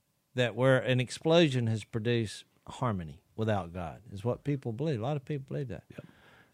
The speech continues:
Speaker 1: But God didn't choose, y-, you don't try to prove there's a God, 'cause faith is being sure of what we hope for and certain of what we do not see, which would be the opposite.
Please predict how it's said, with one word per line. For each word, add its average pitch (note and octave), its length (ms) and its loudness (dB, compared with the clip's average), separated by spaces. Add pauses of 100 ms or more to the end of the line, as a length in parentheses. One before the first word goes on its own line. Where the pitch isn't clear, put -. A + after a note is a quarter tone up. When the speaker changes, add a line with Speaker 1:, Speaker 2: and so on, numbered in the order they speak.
(160)
Speaker 1:
But C#3+ 280 8
God G#3+ 360 10
didn't F3 240 6
choose, G3 640 2 (880)
y-, C#3 180 -12
you D#3+ 140 2
don't A3+ 240 6
try G3 240 2
to B2 200 0
prove C3 880 4 (120)
there's B2 280 4
a B2 60 -2
God, D3+ 340 -2 (260)
'cause A#2 160 -4
faith G3 300 4
is C#3+ 80 2
being C3 220 2
sure C#3+ 220 0
of A#2 100 2
what B2+ 200 2
we G2+ 60 0
hope B2+ 240 0
for A2+ 140 -4
and G2 100 -6
certain A#2 260 -4
of G2+ 60 -6
what G2 160 -4
we F#2+ 100 -6
do G2+ 160 -4
not - 280 -8
see, G#2+ 240 -4
which F#2+ 260 -10
would G#2 120 -4
be G#2 160 -2
the G#2 240 -4
opposite. - 720 -6